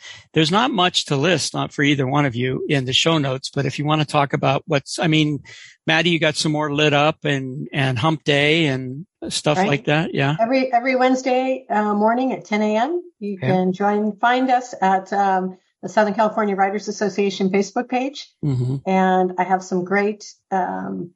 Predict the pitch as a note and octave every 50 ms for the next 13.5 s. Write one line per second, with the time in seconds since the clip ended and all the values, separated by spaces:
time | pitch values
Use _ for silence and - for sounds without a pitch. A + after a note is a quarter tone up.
0 | _ _ _ G3+ G#3 A3 A3 G3+ A3+ A3+ A#3+ A#3+ - - A3+ G#3 G3 G#3 G3+ -
1 | F3+ E3+ E3+ - B3+ - G#3 - - A#3+ - B3 A#3 A#3 C#4+ D4+ - - - _
2 | _ _ _ _ _ _ _ _ F#3+ - G3+ F#3 F#3 G#3 F#3+ F#3 F3+ F#3 G3 G#3
3 | G#3 G#3 G#3+ G#3 G#3 - - A3 A3+ A3 - - G#3+ A3 B3 D4 D4+ - _ _
4 | _ _ _ _ _ _ _ _ _ - F3+ F3+ F3 E3+ E3+ E3+ E3+ E3 E3 E3
5 | E3 E3 E3 E3 D#3+ _ - - F#3+ F3+ F3+ F#3 G3+ G#3+ G#3 - G3+ - G#3+ G#3
6 | G#3 G3+ G3+ G3 G3 F#3 F#3+ F#3 F#3 F#3 G#3 F#3+ F#3 F#3+ F#3+ F#3+ F3+ F3 F3+ F3+
7 | F#3+ - B3+ - F3+ F3+ F#3 F#3 F#3 F#3 F#3+ F#3 F#3 F#3 F#3 - F3+ F3 E3+ F3
8 | F3 F3 F3 F#3+ F3+ F#3 F#3 F#3+ F#3+ F#3+ F#3+ G3+ G3 G3+ A3 C4 D#4+ - - _
9 | _ - F3+ F3 E3+ E3+ E3+ E3+ E3+ E3+ E3+ - _ _ _ _ - A3 G3 F#3+
10 | G3+ G3 F#3+ F#3+ F#3+ F#3+ F#3 F3 F3 F3+ F3+ F3+ G3+ F#3 G3 F#3+ F#3 F#3 F#3 F3+
11 | F#3 F#3 F3+ F#3 G#3 C#4 C#4+ - - - F#3+ F#3 F3+ F3+ F3+ F3+ F3+ E3+ E3+ D#3+
12 | - - _ - D#3+ D#3+ F#3+ F#3+ F3 D3 F#3+ G3 F#3+ F#3+ G3 F#3+ F#3 - G#3+ F#3+
13 | - - G3+ F#3 G#3 G3+ G3+ G3 -